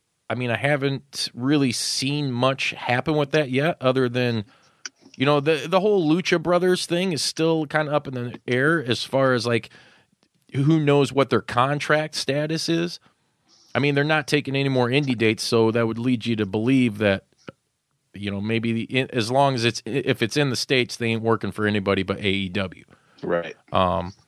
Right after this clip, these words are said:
Speaker 2: That's pretty much it.
Speaker 1: r-, uh, yeah, but y-, they could still do triple A dates. So maybe that's,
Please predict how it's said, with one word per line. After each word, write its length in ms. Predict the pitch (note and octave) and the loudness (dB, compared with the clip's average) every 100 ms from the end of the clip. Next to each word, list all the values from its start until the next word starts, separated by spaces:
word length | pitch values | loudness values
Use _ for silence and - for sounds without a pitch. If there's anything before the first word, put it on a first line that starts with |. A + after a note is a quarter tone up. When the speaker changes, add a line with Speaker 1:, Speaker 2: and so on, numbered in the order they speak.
| _ _ | _ _
Speaker 2:
That's 100 | - | -2
pretty 160 | G2 E2 | 0 0
much 180 | D#2 | -2
it. 200 | F2+ E2+ - - | -2 -4 -8 -8
Speaker 1:
r-, 160 | - - | -8 -2
uh, 160 | B2 G2+ | -4 0
yeah, 320 | A#2+ G2+ E2+ | 0 0 0
but 220 | G#2 A2 | -2 0
y-, 160 | A#2+ A2+ | -2 -2
they 200 | A#2 A#2+ | 0 -2
could 160 | A2 | -2
still 220 | - B2+ G#2 | -2 0 0
do 160 | G#2+ | -2
triple 440 | - A#2 G2+ G2+ G2+ | 0 0 0 0 0
A 100 | F#2+ | 0
dates. 360 | E2 E2+ - | -6 -16 -16
So 140 | - A2 | -10 -6
maybe 260 | B2+ B2 | -4 -4
that's, 420 | A#2 A#2 A#2 - | 0 0 0 -8